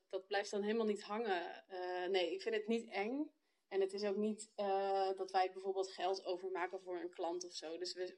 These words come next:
we doen zelf niks met de cijfers in dat opzicht.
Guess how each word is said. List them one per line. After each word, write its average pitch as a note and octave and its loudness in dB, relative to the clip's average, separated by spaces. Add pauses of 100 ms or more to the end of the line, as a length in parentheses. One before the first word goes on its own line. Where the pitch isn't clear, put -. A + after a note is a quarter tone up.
we F#3 -4
doen F#3+ -2
zelf G#3 0
niks G#3+ -2
met A3 -4
de A3 -8
cijfers A3+ 0 (160)
in G3+ -6
dat G#3+ -4
opzicht. B3 -8